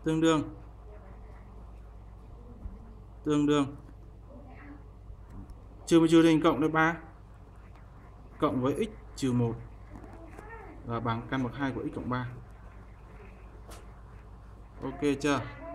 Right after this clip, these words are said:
Tương đương. Ba trừ một thì bằng, bằng hai. Ở đây chỉ là hai cộng với x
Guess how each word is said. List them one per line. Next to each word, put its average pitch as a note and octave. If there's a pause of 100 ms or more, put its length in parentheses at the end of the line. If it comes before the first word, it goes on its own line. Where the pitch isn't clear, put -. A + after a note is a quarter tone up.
(640)
Tương D#3+
đương. D#3 (2500)
Ba F3
trừ D#3
một C3+
thì B2
bằng, B2 (440)
bằng A#2+
hai. D3
Ở -
đây D3
chỉ A#2
là A2 (440)
hai D3
cộng B2+
với D3
x -